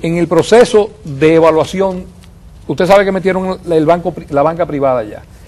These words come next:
La banca privada hace una cosa que nosotros no hacíamos y que la empresa privada normalmente inmobiliaria no hace, que es la evaluación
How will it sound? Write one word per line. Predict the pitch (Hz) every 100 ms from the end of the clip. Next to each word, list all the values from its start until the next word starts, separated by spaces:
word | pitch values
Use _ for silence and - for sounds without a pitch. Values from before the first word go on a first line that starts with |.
| - -
La | 135
banca | 175 190
privada | 190 185 175
hace | 165 185
una | 175
cosa | 175 165 185
que |
nosotros | 156 147 156 160
no | 160
hacíamos | 160 160 143 160 - -
y | 135
que | 127
la | 135
empresa | 123 135 156
privada | 151 147 151
normalmente | 135 127 135 147 151 151
inmobiliaria | 135 139 131 131 139 131
no | 127 135
hace, | 185 - 110 - - - - -
que | 143
es | 175
la | 175
evaluación | 165 151 139 - 165 180 175